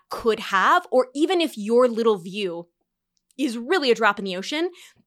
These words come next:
you still wanna be on the right side of the shore. You know, you still don't wanna jump in the ocean, even if you're like, "Well, but I'm one little drop. What does it matter?" So,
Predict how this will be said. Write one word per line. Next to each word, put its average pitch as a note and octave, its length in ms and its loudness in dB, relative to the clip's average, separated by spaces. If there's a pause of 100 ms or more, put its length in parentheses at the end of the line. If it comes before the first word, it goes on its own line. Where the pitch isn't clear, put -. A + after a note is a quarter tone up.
(320)
you A#3+ 220 -4
still F4 340 2
wanna C#4 200 2
be A#3 200 -4
on G3+ 140 -2
the F3 80 -8
right G3+ 220 -2
side G3 180 -2
of F3 40 -6
the F3+ 40 -8
shore. - 420 -12
You G#3+ 140 -2
know, A#3 140 2
you A3 160 -4
still E4 220 -2
don't D#4+ 120 4
wanna C#4 180 4
jump A3+ 340 0
in A3 60 0
the G#3 140 -4
ocean, G3 400 -4
even A3 240 -2
if G3+ 100 -8
you're G3+ 80 -6
like, G3+ 220 -4
"Well, E4 160 2
but D#4 120 2
I'm B3 200 0
one A3+ 160 -2
little F#3+ 180 -4
drop. D#3 300 -4
What E3 60 -4
does F3 100 -8
it - 80 -16
matter?" - 260 -8
So, A#3 300 0